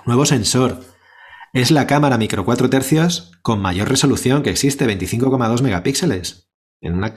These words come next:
en un sensor de este tano-, de este tamaño. Tiene un procesador, la,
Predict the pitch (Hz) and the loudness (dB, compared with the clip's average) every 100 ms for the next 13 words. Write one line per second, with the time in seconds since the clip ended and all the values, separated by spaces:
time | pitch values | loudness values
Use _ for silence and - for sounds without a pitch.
0 | - 95 90 120 - 123 120 110 92 98 | -8 -6 -2 -2 0 0 0 -2 -4 -4
1 | 131 127 - 117 107 139 107 - - - | -4 -4 -4 -2 0 -2 -4 -10 -16 -16
2 | - - 120 139 151 139 139 131 117 104 | -4 0 2 2 2 2 2 2 2 2
3 | 131 - - - _ - 92 82 80 76 | 0 0 -6 -20 _ -8 -4 -2 -2 -4
4 | 69 69 67 65 65 65 64 | -6 -8 -6 -6 -6 -4 -4